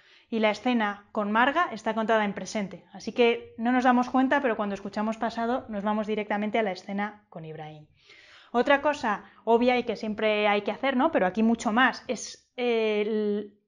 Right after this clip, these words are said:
ser muy claro en los incisos. En los incisos es muy clara quién pregunta qué cosa y dónde. Cada vez que hace un cambio de escena es especialmente explícita. "¿Y te dio bien por el culo?", me pregunta Marga.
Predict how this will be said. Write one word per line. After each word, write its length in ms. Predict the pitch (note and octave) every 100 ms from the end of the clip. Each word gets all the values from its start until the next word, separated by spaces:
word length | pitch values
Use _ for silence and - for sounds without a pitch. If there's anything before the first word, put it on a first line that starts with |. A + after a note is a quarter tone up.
| _ _
ser 300 | - C4 C4+
muy 160 | C#4
claro 440 | C4+ C4 C4+ C#4+ D#4 - _ _
en 160 | - A3+
los 200 | A3+ A3
incisos. 760 | G#3 G3+ C#4+ C#4 G3 F#3 - _
En 100 | A3
los 160 | A3 G#3
incisos 500 | G#3 G#3 C4+ D4 C#4
es 140 | B3+
muy 160 | B3+ B3
clara 400 | B3 C4 C#4 E4 - _ - - _ _ _
quién 320 | C4 C#4 C4+
pregunta 500 | C#4 B3 C#4 C#4 A#3+
qué 160 | B3 A#3+
cosa 460 | B3+ B3+ D4 F4 - _ _ -
y 160 | G#3+
dónde. 520 | A3+ A3+ G#3+ F#3 F#3 _ _ -
Cada 240 | A#3 G#3+
vez 160 | A#3 A#3+
que 60 |
hace 120 | C#4 C#4
un 40 |
cambio 300 | C#4+ C4+ C4+
de 60 | B3+
escena 340 | - C#4 D4+
es 180 | - A#3+
especialmente 580 | B3 A3 A#3 A3+ A3 G3
explícita. 600 | - B3 C4 G#3+ G3 F3+ - - -
"¿Y 80 | B3
te 140 | B3+
dio 160 | A3+ D4+
bien 180 | E4+ E4
por 140 | C#4
el 100 | A3+
culo?", 340 | A3+ A#3+ F#4+ -
me 160 | A3+ A3
pregunta 480 | G#3+ G#3 A3+ G#3
Marga. 400 | F3+ F3 F3 D#3+